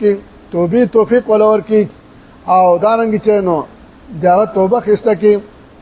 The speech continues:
دا سوال کې "واغفر لأبی"، په هدایت سره، په توبې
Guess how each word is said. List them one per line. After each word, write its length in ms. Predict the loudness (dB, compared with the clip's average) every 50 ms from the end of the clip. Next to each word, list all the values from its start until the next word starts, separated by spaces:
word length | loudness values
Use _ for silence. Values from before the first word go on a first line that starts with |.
| -6 -2
دا 160 | 0 0 0
سوال 260 | 0 0 0 0 0 -2
کې 60 | 0 2
"واغفر 400 | 2 2 2 0 0 2 2 2 2
لأبی"، 420 | 2 2 2 0 0 0 0 -2 -4 -10 -20 -20 -20 -20 -16 -8
په 60 | -4 -4 0
هدایت 340 | 2 2 2 2 2 0
سره، 360 | 0 0 0 0 0 0 -2 -4 -10 -20 -20 -16 -10
په 60 | -10 -8 -2
توبې 300 | -2 0 2 2 2 2